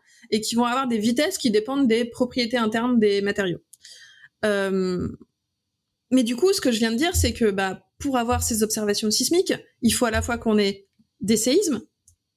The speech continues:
et des sismomètres. Et donc, actuellement, euh, enfin, ou en tout cas, euh, dans l'histoire, euh, de l'humanité, il y a trois planètes qui ont jamais été équipées de sismomètres.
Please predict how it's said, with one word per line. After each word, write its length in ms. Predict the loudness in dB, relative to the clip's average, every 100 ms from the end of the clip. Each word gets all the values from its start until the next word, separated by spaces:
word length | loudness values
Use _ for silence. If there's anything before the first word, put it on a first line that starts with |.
| -2
et 80 |
des 100 | 0
sismomètres. 560 | 0 -2 0 0 -2 -4 -8 -12 -20 -20 _
Et 80 | -2
donc, 300 | 0 0 -2 -4
actuellement, 580 | -6 -2 -2 0 -2 0 -2 -2 -2
euh, 260 | 0 0 -2
enfin, 180 | -2 -2
ou 160 | 0
en 80 | 0
tout 100 | -2
cas, 320 | -2 -2 -2
euh, 520 | 0 0 0 0 -2 -2
dans 200 | 0 2
l'histoire, 640 | 2 2 0 0 0 -2
euh, 200 | -2 0
de 280 | 2 4 4
l'humanité, 680 | 2 2 2 2 2 0 -2 -8 -8 -2
il 40 |
y 20 | -2
a 60 |
trois 240 | -2 -2 0
planètes 320 | 0 0 -2
qui 100 | 0
ont 80 | 0
jamais 240 | 2 0
été 260 | 0 0 0
équipées 340 | 0 0 0
de 100 | 0
sismomètres. 720 | 0 0 0 0 -2 -4 -6